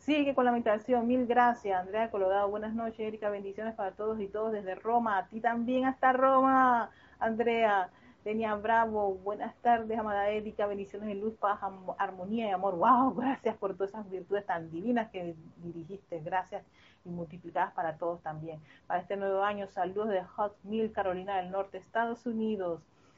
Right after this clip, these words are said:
Marian Mateo dice, sí, Erika, continúa con la meditación <laughs> columnar. Marlene Galarza, sí, me ayudó bastante y te cambio la vi-, me cam-, te-, y te cambió la vida. Gracias, hermana. Oye, gracias, Marlene.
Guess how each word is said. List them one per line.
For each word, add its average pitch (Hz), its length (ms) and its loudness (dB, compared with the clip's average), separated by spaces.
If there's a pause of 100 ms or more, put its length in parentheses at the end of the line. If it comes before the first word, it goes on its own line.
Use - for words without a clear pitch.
(120)
Marian 185 640 -4
Mateo 220 300 -2
dice, 220 280 -8
sí, 247 320 -2
Erika, 233 320 0
continúa 180 540 -4
con 247 80 2
la 240 120 2
meditación 170 540 -8
<laughs> - 60 -20
columnar. 185 640 0 (340)
Marlene 202 460 0
Galarza, 190 400 -2
sí, 233 200 -6
me 233 100 0
ayudó 190 240 -2
bastante 233 420 -2
y 240 60 -2
te 190 120 -4
cambio 208 360 -4
la 185 200 0
vi-, 190 220 -10 (120)
me 180 220 -12
cam-, 170 240 -4 (120)
te-, 240 280 -2
y 202 100 -10
te 196 120 0
cambió 196 320 0
la 233 160 4
vida. 202 440 -2
Gracias, 202 440 -2
hermana. 170 480 -6
Oye, 180 180 -4
gracias, 175 440 -2
Marlene. 165 500 -8